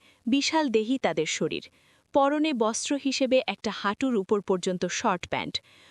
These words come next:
অর্ধনগ্ন শরীরের দুইটা বিশাল দেহী ব্যক্তিকে দেখে মেয়েটি উঠে দাঁড়ায়, ভয় নিয়ে বলে, "এরা কারা? এদের এনেছেন কেন?"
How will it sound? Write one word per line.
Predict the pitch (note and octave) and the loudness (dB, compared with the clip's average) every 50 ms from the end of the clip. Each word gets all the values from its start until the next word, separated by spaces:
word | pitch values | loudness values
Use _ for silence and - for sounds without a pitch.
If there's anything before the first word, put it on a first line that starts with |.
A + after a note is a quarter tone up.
| - - - | -20 -14 0
অর্ধনগ্ন | - - B3+ C4 A#3+ - - E4+ F4+ D#4+ C#4 C4 A#3 A#3+ C4 B3+ | 4 4 4 4 2 -2 -4 -2 0 2 2 2 2 2 0 0
শরীরের | - - A#3+ G#3+ G#3+ G3+ A3 A3 G3+ F3+ | 0 0 0 0 0 0 0 0 0 0
দুইটা | G3 G3 F#3+ - G3+ | -2 -2 0 0 0
বিশাল | F3 F3 G3 - - B3+ B3 B3 A#3 | 0 0 -4 -4 0 0 0 2 2
দেহী | G#3 G#3 F#3+ G#3+ G3 | 2 0 0 -2 0
ব্যক্তিকে | E3+ F3 F3 - _ A3 G3+ A3 G#3 | 0 0 0 0 _ -2 0 0 2
দেখে | E3+ F#3 G3+ - - C4 E3 - - - - - _ _ - | 2 0 0 0 0 0 0 0 -4 -12 -20 -20 _ _ 0
মেয়েটি | B3+ C4 C4+ - - D4 - | 2 2 2 2 0 -2 0
উঠে | - G#3 - - G#3+ E3 | -2 -2 -2 -2 -2 -2
দাঁড়ায়, | D3+ D3 C#3 - - - - _ _ - _ _ _ _ G3+ | -2 -2 -2 -4 -4 -6 -10 _ _ -20 _ _ _ _ -8
ভয় | F#3+ - - B3 C4 C#4 D4 | -8 0 2 4 4 4 4
নিয়ে | C#4+ C#4+ C#4 C#4+ C#4 | 4 4 4 4 4
বলে, | A#3+ C4+ C#4 C#4 A3 E3 G#3+ - _ _ _ _ _ _ _ _ | 4 2 2 2 0 -2 -2 -6 _ _ _ _ _ _ _ _
"এরা | - D#4 F4 A4+ A#4+ - | 2 2 4 2 0 0
কারা? | - G#3+ D#3 C3 G#2 - - _ _ _ _ _ _ _ | 0 0 0 0 -2 -4 -6 _ _ _ _ _ _ _
এদের | D4 D#4+ C#4+ G#4+ G#4+ | 2 4 6 6 4
এনেছেন | A4 G4 F4 D#4+ - - B3 G3+ | 4 2 0 0 0 0 -2 -2
কেন?" | F3 - D3+ C3+ | -2 -2 -2 -2